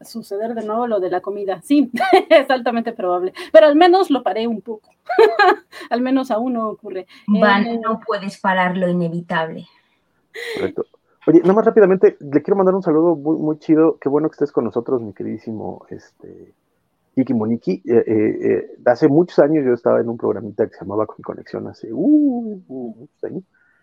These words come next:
Speaker 3: Este, y Kiki Monique era, era de los escuchas regulares y nos llegaba a hacer caricaturas y hacía cosas muy chidas. Entonces, muy, qué bueno que estés por acá, Kiki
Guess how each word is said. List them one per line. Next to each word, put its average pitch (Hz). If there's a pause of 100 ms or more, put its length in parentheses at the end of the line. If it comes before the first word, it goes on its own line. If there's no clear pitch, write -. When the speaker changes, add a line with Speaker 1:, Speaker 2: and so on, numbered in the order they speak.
(320)
Speaker 3:
Este, 107
y 117
Kiki 131
Monique 117
era, 117
era 113
de 113
los 95
escuchas 120
regulares 107
y 104
nos 98
llegaba 110
a -
hacer 110
caricaturas 110
y -
hacía -
cosas 107
muy -
chidas. - (260)
Entonces, 107
muy, 104 (100)
qué 117
bueno 117
que -
estés -
por -
acá, 113
Kiki -